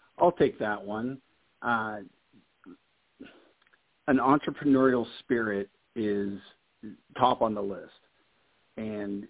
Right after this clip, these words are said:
you know, that's, that's just what it takes. You know, you are starting the business. That's just a franchise, um, but you need to,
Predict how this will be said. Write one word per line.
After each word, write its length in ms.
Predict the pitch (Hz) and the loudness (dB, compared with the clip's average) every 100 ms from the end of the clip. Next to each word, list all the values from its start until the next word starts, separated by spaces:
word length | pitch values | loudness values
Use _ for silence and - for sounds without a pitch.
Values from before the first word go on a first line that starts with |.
| - | -12
you 120 | 110 | -8
know, 160 | 98 101 - | -8 -8 -6
that's, 240 | 113 110 98 - _ _ _ _ _ _ _ - | 2 2 0 -18 _ _ _ _ _ _ _ -8
that's 260 | 113 113 | 0 2
just 160 | 127 113 | 2 2
what 140 | 127 | 4
it 140 | 113 - | 4 2
takes. 260 | 120 120 - | 0 0 -2
You 80 | 107 | -8
know, 140 | 98 | -6
you 260 | 101 117 117 | -2 0 2
are 120 | 120 - | 2 0
starting 320 | 120 107 107 | -4 -2 -4
the 60 | |
business. 440 | 101 113 139 95 - 110 | -4 -2 -2 -6 -14 -4
That's 200 | 113 - | -4 -4
just 160 | 107 | -4
a 40 | 123 | -2
franchise, 680 | - 123 127 - 107 101 95 - _ _ _ _ | 2 4 2 0 -4 -2 -6 -8 _ _ _ _
um, 360 | - 98 92 95 - | -12 -8 -8 -10 -4
but 140 | 104 | -4
you 100 | 107 | 0
need 240 | 107 110 101 | 2 2 2
to, 180 | 101 101 | 2 2